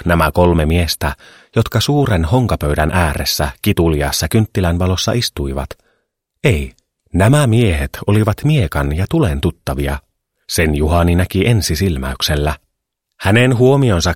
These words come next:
kiintyi ensinnä suoraan vastapäätä pöydän takana istuvaan mieheen, jonka olemus ei oikein tuntunut sopeutuvan tähän ympäristöön. Vaatetus oli kylläkin yksinkertaista tavoitteleva,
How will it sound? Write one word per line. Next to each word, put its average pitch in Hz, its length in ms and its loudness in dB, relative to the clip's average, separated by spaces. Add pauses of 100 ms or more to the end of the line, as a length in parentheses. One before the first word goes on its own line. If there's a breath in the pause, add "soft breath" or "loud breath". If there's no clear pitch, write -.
kiintyi 76 640 0
ensinnä 110 440 2
suoraan 90 560 0
vastapäätä 80 580 -2
pöydän 90 380 2
takana 90 340 0
istuvaan 85 540 -2
mieheen, 73 560 -2 (420 loud breath)
jonka 131 240 2
olemus 120 600 0
ei 85 180 2
oikein 92 400 4
tuntunut 107 440 0
sopeutuvan 69 720 -4
tähän 78 280 0
ympäristöön. 73 760 -4 (840)
Vaatetus 110 720 0
oli 92 200 2
kylläkin 80 580 2
yksinkertaista 80 840 -2
tavoitteleva, 82 720 0